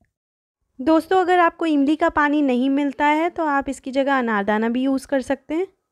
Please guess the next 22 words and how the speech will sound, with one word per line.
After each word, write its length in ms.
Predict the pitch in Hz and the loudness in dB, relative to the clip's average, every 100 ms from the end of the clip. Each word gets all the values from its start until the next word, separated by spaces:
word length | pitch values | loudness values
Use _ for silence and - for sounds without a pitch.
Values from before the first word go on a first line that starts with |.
| _ _ _ _ _ - | _ _ _ _ _ -6
और 120 | 220 | -2
अगर 160 | 220 226 | 0 2
अनारदाना 640 | 220 220 202 208 262 277 | 2 2 0 2 0 0
भी 120 | 294 302 | 0 0
नहीं 220 | 311 311 | 0 0
है 140 | 330 | -2
तो 160 | 349 330 | -2 0
आप 240 | 277 294 311 | 2 2 0
अमचूर 360 | 262 247 294 | -2 -4 -6
पाउडर 400 | 285 247 220 240 | -2 -2 -2 -2
भी 140 | 254 370 | 0 0
ले 180 | 330 262 | 0 -2
सकते 340 | 226 - - | -6 -10 -14
हैं। 160 | 180 180 _ _ _ _ _ | -16 -16 _ _ _ _ _
साथ 200 | 294 302 | 0 0
ही 60 | 349 | 2
ऐड 180 | 330 320 | 0 0
करेंगे 360 | - 302 302 294 | -2 -2 0 2
आधा 260 | 254 240 | 2 2
नींबू 300 | 247 240 233 | 0 0 -2
का 160 | 226 226 | -2 -2
रस, 280 | 214 285 - | 0 0 -2